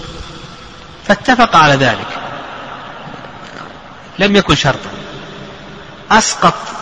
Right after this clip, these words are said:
بعض الدين، هو الدين عشرة، أسقط بعضه وأجل البعض الآخر، أخذ سبعة وأسقط ألفين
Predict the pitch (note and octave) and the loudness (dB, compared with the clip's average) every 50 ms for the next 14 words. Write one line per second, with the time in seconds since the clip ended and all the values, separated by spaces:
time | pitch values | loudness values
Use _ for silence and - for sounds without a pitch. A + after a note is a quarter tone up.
0 | C#3+ C#3+ F#3 G3+ G3 F#3+ E3+ E3+ D3+ C#3 B2+ C3+ D#3 E3+ F3 F#3 F3+ - - - | 0 2 4 4 6 6 4 4 2 2 2 2 4 6 6 4 2 0 -4 -8
1 | - - - - - - - - - - - - - - - - - - - - | -10 -10 -10 -12 -12 -12 -12 -12 -12 -12 -14 -14 -14 -14 -14 -16 -16 -16 -16 -18
2 | - - - D3 C#3+ C#3 C3 C3 D3 F3 G3+ G#3 F3+ - - G3 F#3 - C#3+ C3 | -10 -4 0 2 2 2 2 2 4 6 6 6 4 4 4 4 6 6 4 4
3 | D#3 D#3 - - - - - - - - - - - - - - - - - - | 4 4 2 0 -8 -10 -10 -10 -12 -12 -12 -12 -12 -14 -14 -14 -14 -14 -6 0
4 | - G#3+ - - - - F#3+ E3 D#3+ D3 D3+ F3 C#3+ B2+ C3 B2+ A2 B2 D3 E3 | 4 4 4 4 4 2 2 4 4 6 6 6 6 6 4 2 2 2 2 2
5 | E3 - - - - - - - - - - - - - - - - - - - | 0 -2 -6 -10 -10 -10 -10 -10 -10 -10 -12 -12 -12 -12 -14 -14 -14 -14 -16 -16
6 | - - - - - - - - - - - - - - - - - - - - | -16 -16 -16 -16 -16 -16 -16 -16 -18 -18 -18 -18 -18 -18 -18 -18 -16 -12 -10 -10
7 | - - - - D3 E3 E3+ G#3+ A3+ G#3 F3 D#3 F#3+ F3+ F3 E3 D#3 D#3 - - | -10 -10 -6 0 2 4 4 6 4 4 4 4 4 6 6 6 4 2 -4 -8
8 | - - - - - - - D#3+ D3 C#3+ D#3 C#3 C3+ C3+ C3 B2 - - C3 B2 | -8 -10 -10 -10 -8 -4 -2 0 2 4 4 4 4 4 2 0 0 0 0 0
9 | - - - - - - - - - - - - - - - - - - - - | 0 -2 -6 -8 -8 -10 -12 -12 -12 -12 -12 -14 -14 -14 -14 -14 -16 -16 -16 -16
10 | - - - - - - - - - - - - - - - - G3 F#3 - F#3+ | -16 -16 -16 -18 -18 -18 -18 -18 -18 -18 -18 -18 -18 -8 0 2 4 4 6 6
11 | F3+ E3 D3+ - - G3 G3 F#3 - A3 A3 - - - - - - - - - | 4 4 4 4 4 4 4 4 6 4 4 4 2 -4 -10 -10 -10 -10 -12 -12
12 | - - - - - - - - - - - - - - - - - - - - | -12 -12 -12 -12 -14 -14 -14 -14 -16 -16 -16 -16 -16 -16 -16 -16 -16 -16 -16 -16
13 | - - - - - - - D3 E3 F#3+ G#3 G#3 - - - F#3+ F3 E3 E3+ - | -18 -18 -18 -18 -16 -4 0 2 6 6 6 6 6 4 4 4 4 6 6 4
14 | F3 E3 E3 D3+ - E3+ F3 G3 G#3+ A3+ A#3 A#3 A3 | 6 6 4 4 6 6 6 6 6 6 4 2 0